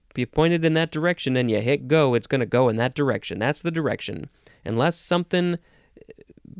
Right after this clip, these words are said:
moves it, it's gonna go in that direction. Five is also archaic. The synonym is the number one definition for the word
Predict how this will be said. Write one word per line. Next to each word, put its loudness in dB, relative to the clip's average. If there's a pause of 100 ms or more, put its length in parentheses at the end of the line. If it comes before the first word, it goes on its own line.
moves 4
it, 0 (600)
it's -12
gonna 2
go 0
in -2
that 0
direction. -10 (1500)
Five 0
is 2 (120)
also 4
archaic. 2 (400)
The 2
synonym 4
is -2
the 2
number 2
one 2
definition 0
for 2
the 0
word 2